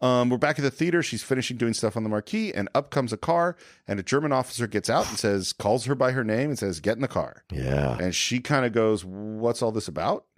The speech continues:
Speaker 1: And they say, "Get your ass in the car," and she does.
Speaker 2: Yeah, man.
Speaker 1: I think they slap her ass as
Speaker 2: Yeah,
Speaker 1: she
Speaker 2: he
Speaker 1: comes
Speaker 2: does.
Speaker 1: in, too.
Speaker 2: He slaps her ass to get in there.
Speaker 1: And now we show up at this dinner. And there is Joseph Goebbels.
Speaker 2: Yeah.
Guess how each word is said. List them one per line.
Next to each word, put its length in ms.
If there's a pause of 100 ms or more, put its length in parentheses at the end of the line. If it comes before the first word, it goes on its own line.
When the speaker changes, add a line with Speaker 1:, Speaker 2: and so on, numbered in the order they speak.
(600)
Speaker 1:
And 480
they 120
say, 180
"Get 220
your 100
ass 220
in 60
the 60
car," 500
and 200
she 140
does. 480
Speaker 2:
Yeah, 200
man. 260 (180)
Speaker 1:
I 60
think 160
they 100
slap 380
her 120
ass 280
as 60
Speaker 2:
Yeah, 120
Speaker 1:
she 60
Speaker 2:
he 60
Speaker 1:
comes 260
Speaker 2:
does. 100
Speaker 1:
in, 80
too. 60
Speaker 2:
He 60
slaps 260
her 100
ass 120
to 80
get 100
in 100
there. 220
Speaker 1:
And 160
now 160
we 100
show 220
up 140
at 100
this 160
dinner. 460 (1080)
And 220
there 320
is 380 (440)
Joseph 460 (180)
Goebbels. 640 (100)
Speaker 2:
Yeah. 300